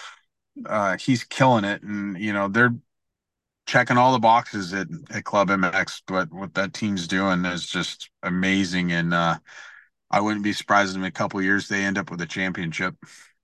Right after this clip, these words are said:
I, I really do. So that, you know, and, and Martin coming back, that was so rad to see him get out and lead. You're like, "Yeah, dude, no way. Come on, Grandpa, go." <laughs> You know, you know, you know, he was in his helmet talking shit like, "Ha ha,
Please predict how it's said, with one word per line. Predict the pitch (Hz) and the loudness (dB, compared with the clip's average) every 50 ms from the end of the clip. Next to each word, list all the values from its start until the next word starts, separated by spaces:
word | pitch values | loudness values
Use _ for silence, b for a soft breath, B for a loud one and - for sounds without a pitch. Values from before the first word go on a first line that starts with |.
| _ _ - | _ _ -12
I, | 101 90 92 | -8 -6 -6
I | 85 - 92 | -6 -4 -6
really | 90 90 90 90 90 | -4 -2 -2 -2 -2
do. | 82 - 92 90 87 | -2 -2 -2 -2 -2
So | - - - 92 90 90 | -2 -2 -2 0 0 0
that, | 82 82 92 101 98 80 | -2 -2 -2 -2 -2 -4
you | 82 80 76 92 101 95 | -6 -8 -8 -4 -2 -2
know, | 92 92 90 92 | 0 0 0 0
and, | 92 90 90 92 92 80 - | -2 -2 -2 -2 -4 -4 -4
and | 110 101 95 | -2 -2 2
Martin | 95 98 98 104 95 101 98 | 4 6 6 6 6 2 0
coming | - 113 107 101 98 95 | 0 0 0 2 2 4
back, | 95 92 92 92 92 - | 6 6 6 6 4 2
that | 104 101 - | 0 0 0
was | 95 85 - | -2 -6 -8
so | - - - 117 107 104 | -10 -4 0 2 2 4
rad | 101 95 95 98 98 104 98 | 4 6 6 6 6 4 2
to | 101 | -2
see | 92 - - 110 | -8 -6 -4 -4
him | 101 98 | -4 -2
get | 92 104 101 | 0 2 2
out | 98 95 101 | 2 2 2
and | 107 | -2
lead. | 107 110 113 113 | -2 -2 -2 0
You're | 113 113 107 | 0 0 0
like, | 107 117 | 0 0
"Yeah, | 147 190 226 233 226 202 185 165 | 0 2 4 4 4 4 2 0
dude, | 151 185 202 208 180 | 0 0 0 0 0
no | 196 196 196 196 | 2 2 2 4
way. | 202 208 196 170 156 - | 4 4 2 2 -2 -4
Come | - 180 | -4 -2
on, | 208 208 190 | 0 0 0
Grandpa, | 160 165 180 180 160 190 185 190 185 | 0 0 -2 0 0 0 0 0 0
go." | 165 180 202 208 196 165 147 - _ | -2 -2 -2 -2 -2 -4 -6 -6 _
<laughs> | 190 175 175 165 156 170 - - 185 156 - | -4 -2 -2 -2 -2 -4 -4 -4 -6 -6 -4
You | 165 156 139 131 123 | -4 -4 -4 -6 -6
know, | 123 123 127 135 156 156 _ _ _ _ _ _ _ _ _ _ - | -8 -10 -8 -10 -10 -12 _ _ _ _ _ _ _ _ _ _ -2
you | 139 143 143 | 2 2 4
know, | 147 139 135 127 131 127 b b b b | 4 2 2 2 0 -2 b b b b
you | 165 160 | 4 6
know, | 160 156 151 | 6 8 6
he | 147 139 | 6 4
was | 131 123 135 | 4 2 0
in | 131 | -2
his | 127 113 117 | -2 -2 -2
helmet | 131 131 127 127 117 - | -2 -2 -2 -2 -6 -2
talking | - 135 123 123 - 117 107 | -2 -2 -2 0 -2 -6 -6
shit | - - - 139 127 113 | -6 -4 -2 -2 -2 -2
like, | 120 117 117 113 | -2 -4 -2 0
"Ha | 151 151 160 | 0 2 2
ha, | 147 147 170 165 160 147 | 4 4 4 6 4 4